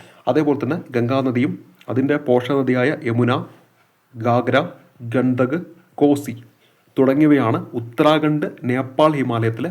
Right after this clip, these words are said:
പ്രധാന നദികൾ. ഉത്തരാഖണ്ഡ്, നേപ്പാൾ, ഹിമാലയം. അപ്പോൾ എന്താണ് നേപ്പാൾ, ഹിമാലയം എന്നൊക്കെ നമ്മൾ പഠിച്ചിട്ടുണ്ട്. അവിടുത്തെ പ്രധാനപ്പെട്ട നദികളാണ് നമ്മളിവിടെ പറഞ്ഞത്.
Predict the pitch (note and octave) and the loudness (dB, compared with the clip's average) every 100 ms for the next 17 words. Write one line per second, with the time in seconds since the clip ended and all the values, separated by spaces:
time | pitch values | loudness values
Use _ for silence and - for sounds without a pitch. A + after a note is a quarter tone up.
0 | F3+ A2+ G#2+ G#2 F2 G2 - _ - B2+ | -6 -6 -6 -6 -10 -16 -20 _ -12 -10
1 | A#2 C#3 C#3 C#3 E3+ B2 A#2 A#2+ A2 G2+ | -4 -2 -2 -4 -4 -4 -4 -6 -6 -8
2 | G2+ - A2+ A#2+ C3+ D3 C3+ B2 C3+ C3 | -10 -10 -8 -4 -2 -2 -4 -6 -6 -6
3 | B2+ B2 C3 A#2+ A#2 A2 A#2 - A#2+ F3 | -6 -6 -6 -6 -4 -6 -8 -8 -8 -8
4 | - _ _ _ _ _ _ - A#2 C3 | -12 _ _ _ _ _ _ -10 -6 -4
5 | A#2+ G3+ - C3 B2+ C3 B2+ C3 B2 A2+ | -2 -4 -6 -4 0 0 -2 -6 -4 -4
6 | A2+ A2 - - B2 A2+ A2 C#3 F3 - | -4 -6 -6 -8 -6 -2 -2 -4 -8 -8
7 | G#2+ G2 | -6 -6